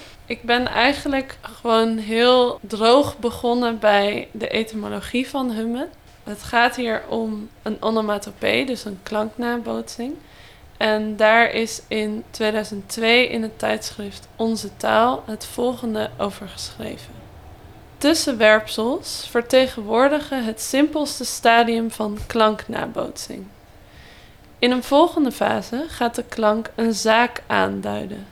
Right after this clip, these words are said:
en wordt het tussenwerpsel dus een naam. Dat gaat als volgt. "Koekoek roept de vogel" en "de vogel die koekoek roept" wordt "de vogel koekoek"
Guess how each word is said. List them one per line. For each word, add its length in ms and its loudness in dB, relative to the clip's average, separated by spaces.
en 180 -2
wordt 240 0
het 140 -14
tussenwerpsel 880 -2
dus 280 -2
een 180 -2
naam. 440 4
Dat 180 0
gaat 360 2
als 220 -2
volgt. 600 -2
"Koekoek 680 2
roept 320 0
de 80 -2
vogel" 680 2
en 400 4
"de 180 2
vogel 580 4
die 200 -8
koekoek 440 0
roept" 540 2
wordt 600 2
"de 200 2
vogel 680 4
koekoek" 600 0